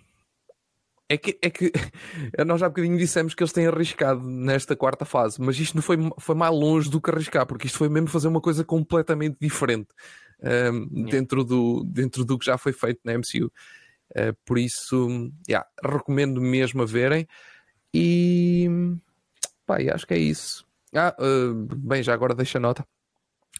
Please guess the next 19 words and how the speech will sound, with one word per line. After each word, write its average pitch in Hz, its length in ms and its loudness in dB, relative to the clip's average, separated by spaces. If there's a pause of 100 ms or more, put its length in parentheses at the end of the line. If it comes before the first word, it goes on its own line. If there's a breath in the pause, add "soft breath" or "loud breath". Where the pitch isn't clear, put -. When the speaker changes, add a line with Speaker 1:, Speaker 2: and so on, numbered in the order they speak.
Speaker 1:
Haveremos 127 320 0
de - 60 -16
ter 120 120 0
episódios 120 420 -2
também 117 240 -2
disso - 500 -4
em 113 180 0
breve. 113 300 0 (920 soft breath)
Por 131 140 0
isso, 117 1200 0
eh, - 520 -2 (160)
pá, 104 420 -2 (680)
vejam 156 380 -4
Senhor - 280 -6
dos - 100 -10
Anéis. - 400 -12
Aquilo, - 280 -4 (220)
aquilo, 110 400 -2 (1200)
pá, - 180 -10